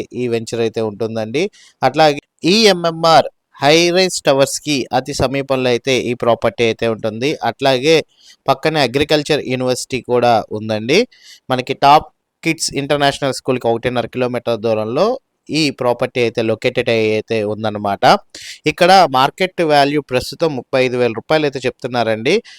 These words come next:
కానీ లావాదేవీలు అయితే ఇరవై ఏడు వేల రూపాయల వరకు గజం అయితే నడుస్తుంది. అలాగా మనకి ఫ్రీ లాంచింగ్ ద్వారా మొదటి ఐదుగురికి పదహారు వేల తొమ్మిది వందల తొంభై తొమ్మిది రూపాయలకే మనకి లామ్ ఏరియాలో అగ్రికల్చర్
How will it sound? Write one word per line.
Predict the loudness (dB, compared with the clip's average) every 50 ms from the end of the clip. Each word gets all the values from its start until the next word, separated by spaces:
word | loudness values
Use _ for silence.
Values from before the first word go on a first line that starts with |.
| _ _ -2
కానీ | 2 2 2 4 4 4
లావాదేవీలు | 6 6 8 8 6 6 6 4 4 4 2 2 2
అయితే | 0 0 0 0 0
ఇరవై | 0 0 0 0 0
ఏడు | 0 0 -2 -2 -2
వేల | -4 -6 -6 -10
రూపాయల | -14 -10 -6 -4 -2 0 0
వరకు | 0 -2 -2 -6 -4 -2
గజం | -2 -4 -2 -6 -8
అయితే | -6 -4 -2 -2 -2 -2 -4
నడుస్తుంది. | -6 -6 -6 -6 -8 -6 -6 -6 -4 -2 -2 -2 -2 -4 -10 -18 -20 -20 -16 _ -2
అలాగా | 2 4 4 4 4 2
మనకి | 0 0 0 -2 -4 -4 -2 2 2 2 2 0 -2 _ _ -20 -20 -20 -20 _ _ _ _ -10
ఫ్రీ | -2 0 2 2 4
లాంచింగ్ | 6 6 4 4 4 0 -2 -2 -4 -6 -10 -14 _ _ _ -6 0
ద్వారా | 4 6 6 8 8 8 8 8 6 4
మొదటి | 0 0 2 0 0 2 0 0 2 2
ఐదుగురికి | 2 2 2 2 0 2 2 2 2 2 0 -2 -2 -2 0 -2 0 0
పదహారు | 2 2 4 6 6 6 6 6 4
వేల | 4 2 2 0
తొమ్మిది | 0 -2 -4 -4 -4 -2 0 0
వందల | 0 0 0 0 -2 -2
తొంభై | -2 -4 -4 -2 -2 -2
తొమ్మిది | -2 -2 -4 -4 -4 -4
రూపాయలకే | -4 -4 -4 -2 -2 0 0 -2 0 2 2 2 2 0 -4 _ _ -20 -20 -20 -20 _ _ -2
మనకి | 0 0 0 -2 -2 0 0 0 0 -2 -4 _ _ _ _ _ _ _ _ _ 0
లామ్ | 4 6 8 8 6 4 0 -6 _
ఏరియాలో | 0 2 2 4 4 4 4 4 4 4 4
అగ్రికల్చర్ | 2 2 2 0 0 0 0 0 0 0 -4